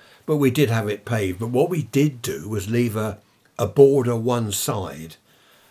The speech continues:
about, what, a yard, I suppose, a metre wide and whatever feet long. And we've got shrubs there, little plants, daffodils coming up,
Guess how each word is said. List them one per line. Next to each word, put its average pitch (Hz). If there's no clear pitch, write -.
about, 131
what, 107
a 120
yard, 123
I 110
suppose, 120
a 101
metre 117
wide 113
and 110
whatever 101
feet 117
long. 104
And 123
we've 120
got 117
shrubs 113
there, 110
little 117
plants, 107
daffodils 101
coming 101
up, 104